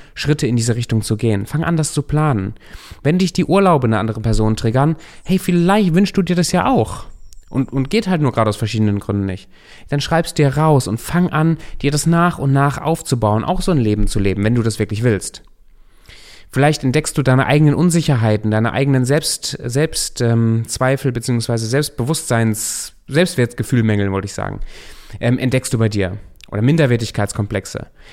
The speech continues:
Das heißt, das, das sind richtig tolle Möglichkeiten, um daran zu arbeiten. Ich hab mir sogar so ein Triggerboard mal angelegt. Also das heißt, alles, was mich, boah, wo ich merke, dass das, wenn ich durch Social Media scrolle oder mit Menschen rede, dass mich das so, so, so, so neidisch macht oder so berührt.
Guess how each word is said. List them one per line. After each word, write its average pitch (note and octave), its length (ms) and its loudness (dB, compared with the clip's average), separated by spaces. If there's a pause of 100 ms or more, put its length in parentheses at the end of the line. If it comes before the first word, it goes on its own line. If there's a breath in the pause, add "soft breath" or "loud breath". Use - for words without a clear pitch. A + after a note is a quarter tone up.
(140 loud breath)
Das A#2+ 120 -4
heißt, D3+ 200 0
das, D#3 120 -2
das D#3 140 -4
sind D#3 160 0
richtig G3 320 2
tolle F3+ 240 2
Möglichkeiten, D3+ 540 2
um A2+ 80 0
daran A#2 220 2
zu A2+ 120 -2
arbeiten. G#2+ 500 -2 (200)
Ich - 120 -4
hab D#3+ 80 0
mir D#3 120 4
sogar C3 160 4
so A#2 80 2
ein A2+ 80 0
Triggerboard C3+ 560 0
mal B2+ 100 0
angelegt. B2 560 0
Also G#2+ 160 -6
das G#2+ 100 -8
heißt, A2+ 200 -2
alles, C3 240 -2
was B2 100 -4
mich, A#2+ 220 -4 (400 loud breath)
boah, G2 140 -4
wo B2+ 80 0
ich A#2+ 100 -2
merke, B2+ 280 2
dass B2 160 -2
das, A#2 160 -6
wenn A2+ 100 -2
ich A2+ 80 -4
durch A2+ 120 -8
Social A2 260 -2
Media C#3+ 280 2
scrolle B2 340 2
oder A2 100 2
mit G#2+ 140 2
Menschen B2+ 300 0
rede, B2+ 240 0
dass A2+ 180 -8
mich A#2+ 160 -2
das A#2 160 -4
so, A#2 100 0
so, A2 280 0 (240 loud breath)
so, A2 240 0
so A2 140 0
neidisch B2+ 500 2
macht G#2 240 -2
oder G#2+ 120 -2
so G#2+ 120 -2
berührt. A#2 500 2